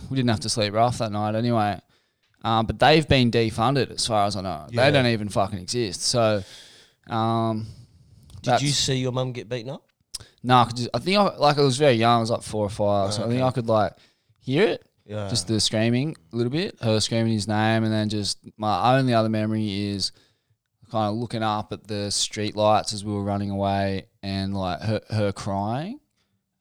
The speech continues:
Speaker 1: Like, I could just see street lights and her crying. You know, I was, I guess I was asleep and I was little and just a bit baffled.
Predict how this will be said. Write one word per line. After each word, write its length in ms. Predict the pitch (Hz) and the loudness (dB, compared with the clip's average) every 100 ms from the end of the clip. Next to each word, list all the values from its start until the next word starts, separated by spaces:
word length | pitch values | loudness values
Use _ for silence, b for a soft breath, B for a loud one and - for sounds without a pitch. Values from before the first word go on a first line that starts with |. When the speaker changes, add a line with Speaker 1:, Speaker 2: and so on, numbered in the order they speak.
| _ - | _ -14
Speaker 1:
Like, 220 | 98 95 | -12 -10
I 40 | |
could 120 | 98 107 | -10 -6
just 160 | 104 | -4
see 120 | 101 92 | -4 -4
street 380 | - 98 95 | -4 -6 -10
lights 420 | 92 92 98 - - | -8 -8 -8 -12 -12
and 100 | 95 | -10
her 180 | 95 95 | -10 -10
crying. 480 | 98 92 92 92 95 | -10 -8 -8 -10 -10
You 40 | |
know, 60 | 92 | -10
I 40 | |
was, 120 | 98 | -8
I 160 | 95 107 | -4 -4
guess 200 | 101 - | -4 -6
I 40 | |
was 140 | 92 92 | -4 -6
asleep 460 | 92 - 92 92 | -6 -6 -4 -6
and 60 | 92 | -8
I 20 | |
was 180 | 92 - | -10 -10
little 320 | 101 95 90 | -6 -6 -6
and 180 | 87 92 | -10 -12
just 200 | - - | -14 -16
a 40 | - | -16
bit 180 | 92 - | -18 -12
baffled. 380 | 95 90 98 | -10 -10 -14